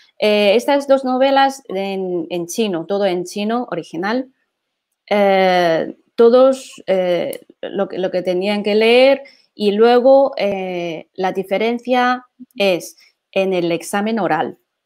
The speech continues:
O sea, en el examen oral, estas dos alumnas tenían que, eh, hacer comentarios,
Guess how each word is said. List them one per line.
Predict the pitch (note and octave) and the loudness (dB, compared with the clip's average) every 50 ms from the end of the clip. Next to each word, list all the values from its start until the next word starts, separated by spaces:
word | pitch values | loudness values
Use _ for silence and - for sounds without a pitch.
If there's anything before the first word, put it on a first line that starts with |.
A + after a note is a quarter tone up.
| _ _ _ _ _ | _ _ _ _ _
O | _ | _
sea, | - - F3+ F#3 | -2 0 0 0
en | F#3+ | 2
el | F#3 F#3 F#3+ | 0 0 0
examen | F#3+ F#3+ - - A#3+ B3 B3+ B3+ | -2 -2 -4 -4 -2 -2 0 0
oral, | B3+ B3 B3 C4+ C#4 C#4 D4+ E4 - - _ - _ _ _ _ _ _ _ _ _ _ | 2 2 4 4 4 2 2 0 -6 -10 _ -20 _ _ _ _ _ _ _ _ _ _
estas | G#3+ G#3+ G#3+ B3+ A#3+ A#3 A#3 | -4 -2 0 0 -2 -2 0
dos | A3+ B3 B3 B3 | 0 -2 0 2
alumnas | B3+ A#3+ A#3+ B3+ C#4+ C#4+ C#4 C4+ C4+ C4 D4 D#4+ D#4 - C4+ C4+ C4 - _ _ | 0 2 2 2 2 0 0 0 -2 -2 -2 -4 -8 -10 -14 -14 -14 -16 _ _
tenían | _ G3 G3 G3+ G#3 A3+ A#3 A#3+ A#3 | _ -6 -6 -4 -2 -2 -4 -4 -4
que, | A#3+ B3 A#3+ A#3 A#3 A#3 A3+ A3+ - _ _ _ _ _ | -2 -2 0 0 0 -2 -2 -6 -10 _ _ _ _ _
eh, | - F#3+ F#3 F3+ F3 E3 D#3+ D#3 - | -4 -4 -2 -2 -2 -4 -6 -6 -6
hacer | - G3 F#3+ - A#3+ A#3 A3+ | -6 -6 -6 -4 -6 -6 -4
comentarios, | - G#3 F#3+ F#3+ F#3 F3+ F3+ G#3+ A3 A3 A#3+ B3 C4 C#4 C#4+ C#4 - - _ _ | -4 -8 -6 -6 -8 -4 -2 -2 0 0 2 0 0 0 -4 -8 -14 -20 _ _